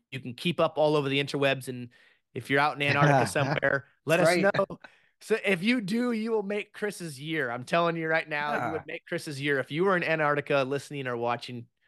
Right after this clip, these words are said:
Speaker 1: us, you would make Chris's year.
Speaker 2: <laughs> Indeed, please let us, yeah,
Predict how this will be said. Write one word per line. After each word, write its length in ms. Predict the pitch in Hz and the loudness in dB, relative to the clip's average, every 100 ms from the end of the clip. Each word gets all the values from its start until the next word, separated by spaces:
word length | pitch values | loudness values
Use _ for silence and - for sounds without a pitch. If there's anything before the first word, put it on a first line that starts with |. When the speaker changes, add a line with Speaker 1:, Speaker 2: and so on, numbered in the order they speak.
| - | -8
Speaker 1:
us, 420 | 120 113 - - _ _ | -6 -6 -8 -18 _ _
you 200 | 120 127 | -8 0
would 120 | 131 113 | 0 0
make 400 | 120 131 127 - _ _ _ - | 0 0 0 -10 _ _ _ -12
Chris's 540 | - 127 - 113 104 - - | -4 -4 -4 -8 -10 -16 -14
year. 300 | 90 78 - _ _ _ _ _ - | -10 -10 -12 _ _ _ _ _ -10
Speaker 2:
<laughs> 180 | 143 - 147 - _ _ 147 - - - - | -8 -4 -6 -8 _ _ -14 -12 -14 -10 -2
Indeed, 340 | 143 175 139 | 4 4 4
please 280 | - 190 165 | 4 4 6
let 140 | 156 | 4
us, 160 | 131 - | 2 -2
yeah, 160 | 95 | -6